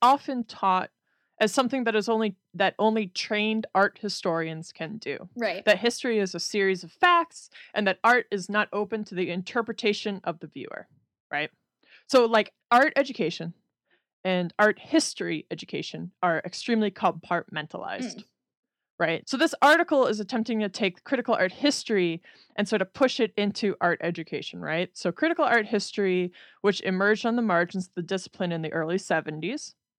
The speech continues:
Speaker 1: Okay, so it's sort of overlapping with what E was talking about. So it's sort of bringing in this critical eye to the discipline of art history.
Speaker 2: Mm.
Speaker 1: Um, so it's emphasizing the subject and the discursive role of art interpretation.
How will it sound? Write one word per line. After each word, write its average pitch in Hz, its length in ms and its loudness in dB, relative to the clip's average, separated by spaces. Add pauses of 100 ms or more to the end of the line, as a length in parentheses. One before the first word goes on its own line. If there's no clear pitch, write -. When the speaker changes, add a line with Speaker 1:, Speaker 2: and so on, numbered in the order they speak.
(300)
Speaker 1:
Okay, 180 200 0
so 180 180 -2
it's 165 120 -4
sort 240 180 4
of 233 80 2
overlapping 202 720 2
with 170 200 -6
what 170 200 -4
E 175 120 2
was 170 160 -4
talking - 380 -4
about. - 320 -6 (140)
So 220 140 2
it's 185 120 -2
sort 226 220 2
of 202 100 -6
bringing 208 380 0
in 180 140 -2
this 160 180 -10
critical 254 640 0
eye 160 440 2 (120)
to 190 520 0 (760)
the 185 120 0
discipline 185 440 -2
of 160 80 -4
art 160 160 0
history. 175 580 -4
Speaker 2:
Mm. 202 240 -10 (220)
Speaker 1:
Um, 185 380 4 (100)
so - 180 0
it's 190 180 0
emphasizing 247 680 2
the 185 80 -4
subject 202 720 -2 (160)
and 214 100 2
the 208 60 2
discursive 214 640 0
role 180 260 4
of 165 160 -4
art 175 200 0
interpretation. - 800 -8